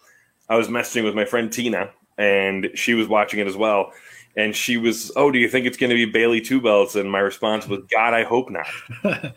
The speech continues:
Speaker 1: And,
Speaker 2: There you
Speaker 1: um,
Speaker 2: go.
Speaker 1: she said, "Why?" And every time I say that to her, I have to say, "But of course, since I don't want that to happen, that's what will happen." Um, and she was like, "Why not?"
Speaker 2: <laughs>
Speaker 1: And I said, "Because I'm so over this Sasha Bayley split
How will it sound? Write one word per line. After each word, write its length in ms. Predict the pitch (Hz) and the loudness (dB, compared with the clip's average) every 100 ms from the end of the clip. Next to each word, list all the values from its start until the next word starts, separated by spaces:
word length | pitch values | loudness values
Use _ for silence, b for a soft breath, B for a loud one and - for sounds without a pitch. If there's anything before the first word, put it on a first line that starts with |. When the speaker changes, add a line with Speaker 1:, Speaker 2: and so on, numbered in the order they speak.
| 113 | 0
Speaker 1:
And, 300 | 113 110 110 | 2 2 2
Speaker 2:
There 360 | 110 107 104 101 | 2 4 4 2
you 20 | |
Speaker 1:
um, 40 | 101 | 2
Speaker 2:
go. 340 | 190 156 113 _ _ _ - 120 | 0 -2 -6 _ _ _ -14 -10
Speaker 1:
she 220 | - 127 | -4 -4
said, 300 | - 123 101 | 2 2 4
"Why?" 400 | 120 160 135 104 B B - | 2 4 2 0 B B -2
And 160 | 131 135 | -2 0
every 240 | 151 190 | 2 2
time 220 | 175 170 143 | 2 2 2
I 80 | |
say 220 | 123 135 123 | 2 2 4
that 200 | 117 107 | 2 2
to 120 | 107 | 4
her, 60 | 95 | 4
I 100 | 95 | 4
have 180 | 104 | 0
to 80 | 107 | -2
say, 140 | 104 104 | -2 0
"But 160 | 92 | 0
of 100 | 113 | -4
course, 320 | - 139 127 - | 2 4 4 0
since 200 | 123 113 | -4 0
I 100 | 107 | 0
don't 220 | 120 107 | 0 0
want 180 | 113 104 | -2 0
that 160 | 101 | 0
to 100 | 98 | 0
happen, 300 | 101 104 87 | 0 0 -2
that's 200 | 90 90 | -6 -8
what 120 | 90 85 | -8 -10
will 120 | 82 | -4
happen." 300 | 90 85 80 b b b b - | -4 -4 -8 b b b b -2
Um, 720 | 123 120 113 107 107 104 104 - - | 2 4 4 2 -2 -8 -12 -16 -10
and 80 | 127 | -8
she 120 | - | -6
was 100 | 147 | -4
like, 180 | 131 - | -4 -2
"Why 180 | 110 151 | -2 -2
not?" 280 | 160 165 101 | 0 -2 -4
Speaker 2:
<laughs> 40 | - b b b 117 | -10 b b b 0
Speaker 1:
And 80 | |
I 60 | 135 | 0
said, 240 | 131 143 127 | 2 0 2
"Because 260 | 135 143 | 0 2
I'm 160 | 139 135 | 2 0
so 360 | - 139 139 139 | 0 0 2 2
over 380 | 147 175 127 110 | 2 4 2 0
this 240 | 107 104 | 0 -4
Sasha 500 | - 113 104 - 127 | -2 0 0 0 -2
Bayley 400 | 123 135 196 160 | 0 0 0 0
split 420 | - - 87 90 | -4 -8 -6 -6